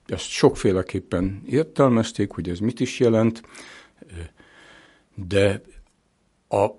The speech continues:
választás, a, most így egyszerűbb mondani, tehát a kelet és a nyugat közötti választás egyértelmű volt. A, a kelet,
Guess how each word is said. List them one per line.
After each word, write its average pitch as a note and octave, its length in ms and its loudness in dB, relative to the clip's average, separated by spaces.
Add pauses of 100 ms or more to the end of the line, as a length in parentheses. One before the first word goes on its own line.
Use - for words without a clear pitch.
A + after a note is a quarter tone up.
választás, A#2 960 4 (380)
a, F2+ 220 -6 (300)
most G#2+ 320 -4 (560)
így C3+ 240 2
egyszerűbb G#2+ 440 -2
mondani, G2+ 440 0
tehát F#2+ 200 -4
a G#2 40 -4
kelet A2+ 380 2
és G2 200 -2
a F#2 40 -4
nyugat F#2+ 380 0
közötti G#2 420 -6
választás G2+ 640 -4
egyértelmű G2+ 600 -2
volt. A#2 240 -2
A, B2+ 80 4 (200)
a - 160 -8
kelet, C#3+ 560 2